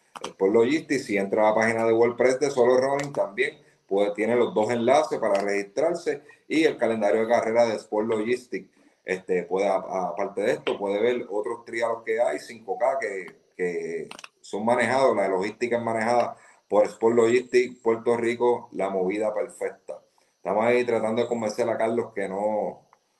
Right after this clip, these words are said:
no, nos toca unos temitas, vamos a ver si, si podemos llegar a un acuerdo. Así que pendiente a eso. Vamos por aquí, vamos a la próxima. Esta es el diez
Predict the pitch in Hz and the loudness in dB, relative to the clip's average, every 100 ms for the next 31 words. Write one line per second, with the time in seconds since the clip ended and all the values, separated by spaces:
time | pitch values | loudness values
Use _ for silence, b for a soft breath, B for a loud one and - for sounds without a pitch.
0 | _ _ _ _ _ _ 92 92 90 85 | _ _ _ _ _ _ -6 -4 -4 -4
1 | 73 - 87 87 - 113 123 - 123 131 | -8 -10 -12 -6 -4 -2 -4 0 0 0
2 | 139 104 95 98 107 107 107 - 104 90 | 0 0 0 0 2 0 -2 -8 -8 -8
3 | - 95 92 92 101 107 104 104 107 101 | -8 -8 -4 -4 -2 0 0 0 -2 -2
4 | 98 107 95 - - b b b - - | -2 -4 -6 -12 -16 b b b -18 -10
5 | 80 95 95 104 87 87 92 92 107 90 | -10 -6 -4 -4 -4 -6 -6 0 2 2
6 | - - - b b - 90 92 110 123 | -2 -12 -16 b b -4 2 2 2 4
7 | 120 117 127 113 92 98 113 113 - 123 | 4 4 0 -2 -2 2 4 4 4 0
8 | - 104 78 - _ _ _ - _ _ | 0 -6 -6 -10 _ _ _ -20 _ _
9 | _ _ - - _ _ b b b b | _ _ -20 -20 _ _ b b b b
10 | - 107 - 131 131 156 151 - - - | 0 0 4 6 6 2 -2 -10 -14 -2
11 | 123 135 120 143 B B B B B _ | 2 4 2 -4 B B B B B _
12 | _ 107 110 | _ 0 0